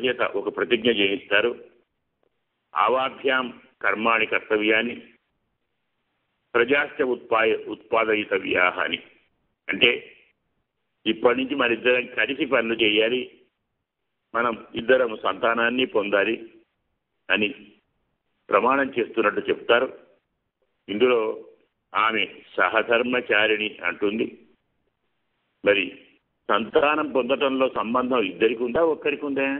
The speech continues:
తండ్రి మాత్రమే సంతానానికి కారణమా, తల్లి కదా? తల్లి సంబంధం, తల్లి అన్వయం,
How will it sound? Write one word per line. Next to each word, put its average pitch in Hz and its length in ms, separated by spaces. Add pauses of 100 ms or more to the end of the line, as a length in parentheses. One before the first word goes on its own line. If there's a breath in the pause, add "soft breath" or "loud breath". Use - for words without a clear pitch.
(1400)
తండ్రి 104 280
మాత్రమే 131 460
సంతానానికి 123 640
కారణమా, 120 460 (380)
తల్లి 98 200
కదా? 107 300 (1500)
తల్లి 139 260
సంబంధం, 135 540 (200)
తల్లి 123 300
అన్వయం, 127 400